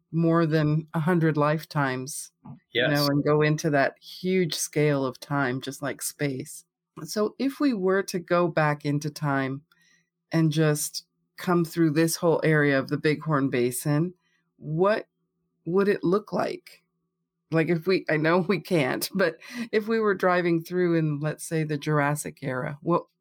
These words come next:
Speaker 1: what would we be seeing?
Speaker 2: Well, initially, you would, you would see a very arid coastline where you would have very shallow sort of tidal flats,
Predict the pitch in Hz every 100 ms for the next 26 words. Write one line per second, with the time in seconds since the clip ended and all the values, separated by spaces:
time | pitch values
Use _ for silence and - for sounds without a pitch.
0 | _ 170 180 185 160 175 165 160 - 151
1 | - 147 - _ _ _ _ _ _ _
2 | - 139 151 143 - - - 127 143 233
3 | 233 143 120 117 117 - _ _ _ _
4 | - 135 139 156 139 - 131 147 147 -
5 | - 147 135 131 131 - _ _ _ _
6 | - 123 139 151 165 131 - 139 147 139
7 | - - 143 139 123 98 98 90 92 -
8 | _ - 120 120 117 117 113 120 120 117
9 | 117 107 104 123 131 131 127 - 123 120
10 | 127 123 113 - _ _ _ _ _ _
11 | - 127 110 98 - 127 131 123 120 123
12 | 113 113 117